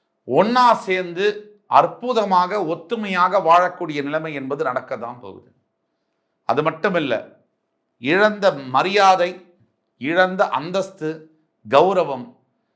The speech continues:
செல்வாக்கு, இதையெல்லாம் திரும்பி பெற்று உங்கள் வாழ்க்கையில நீங்க வந்து மிகப்பெரிய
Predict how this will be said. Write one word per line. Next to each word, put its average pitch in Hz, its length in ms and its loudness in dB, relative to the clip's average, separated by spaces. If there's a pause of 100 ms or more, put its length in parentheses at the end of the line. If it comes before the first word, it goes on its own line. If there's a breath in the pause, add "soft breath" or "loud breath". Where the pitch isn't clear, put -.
செல்வாக்கு, 196 960 4
இதையெல்லாம் 190 680 -2
திரும்பி 214 400 -8
பெற்று 170 800 -2
உங்கள் 131 300 -4
வாழ்க்கையில 160 460 2
நீங்க 127 240 -10
வந்து 120 580 -8 (460)
மிகப்பெரிய 202 480 -2